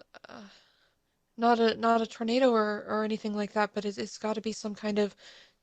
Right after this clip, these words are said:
natural event. Uh, maybe something from the factory? I,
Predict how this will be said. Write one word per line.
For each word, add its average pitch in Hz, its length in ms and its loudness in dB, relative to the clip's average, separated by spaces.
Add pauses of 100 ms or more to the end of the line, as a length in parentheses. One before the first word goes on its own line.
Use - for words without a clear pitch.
natural 214 420 -2
event. 233 480 0 (1600)
Uh, 214 260 -8 (2500)
maybe 220 220 -2
something 220 320 -6
from 220 140 -12
the 202 60 -8
factory? 277 580 -6 (300)
I, 226 220 -4